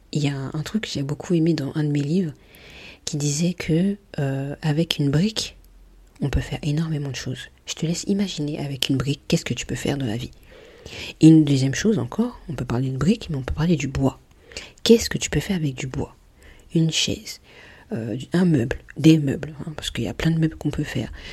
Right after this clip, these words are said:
Une maison, euh, chauffer, euh, ta maison.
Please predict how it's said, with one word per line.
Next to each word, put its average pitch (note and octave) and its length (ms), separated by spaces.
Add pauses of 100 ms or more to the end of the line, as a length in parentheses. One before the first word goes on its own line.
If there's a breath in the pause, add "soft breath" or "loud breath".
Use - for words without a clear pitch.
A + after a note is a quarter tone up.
(300 loud breath)
Une F3+ 160
maison, F3+ 280 (760 loud breath)
euh, B2+ 360
chauffer, F3+ 600
euh, D3 40
ta E3 140
maison. E3 320